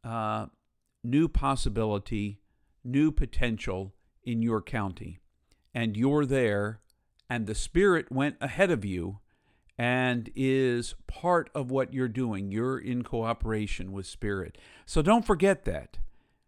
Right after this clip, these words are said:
And don't forget how infinitely precious and unconditionally loved you are. You are beginning, and beginnings are chaotic.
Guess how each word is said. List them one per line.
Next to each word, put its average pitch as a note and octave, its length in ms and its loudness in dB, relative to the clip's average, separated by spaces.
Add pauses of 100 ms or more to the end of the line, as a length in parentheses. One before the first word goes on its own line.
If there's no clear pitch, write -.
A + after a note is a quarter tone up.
(300)
And A#2 200 -2
don't C#3 260 4
forget B2 360 -2 (120)
how A#2+ 300 -4
infinitely C#3+ 580 -2
precious G#2+ 560 0
and G#2+ 220 -6
unconditionally A2+ 920 -2
loved G#2 480 -4
you G#2+ 200 -2
are. F2+ 380 -4 (840)
You C#3+ 320 6
are D#3+ 160 4
beginning, B2 680 2 (720)
and A2 160 -4
beginnings D3 600 0
are B2+ 540 0
chaotic. A2+ 720 2